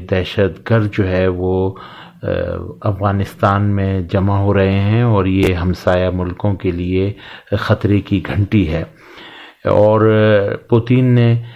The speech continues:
اے، اس حوالے سے جو ہے وہ شدید نگرانی جو ہے وہ سرحدوں کی اس پر بھی تاکید کی ہے۔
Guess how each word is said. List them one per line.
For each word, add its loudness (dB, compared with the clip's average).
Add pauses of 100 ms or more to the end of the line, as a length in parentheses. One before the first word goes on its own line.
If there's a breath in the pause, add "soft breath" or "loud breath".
(200 loud breath)
اے، 0
اس 0
حوالے 2
سے 0
جو -2
ہے 0
وہ 0 (360 loud breath)
شدید 0
نگرانی 2
جو 2
ہے 0
وہ 2
سرحدوں 0
کی -4
اس -4
پر 2
بھی -2
تاکید -4
کی -4
ہے۔ -4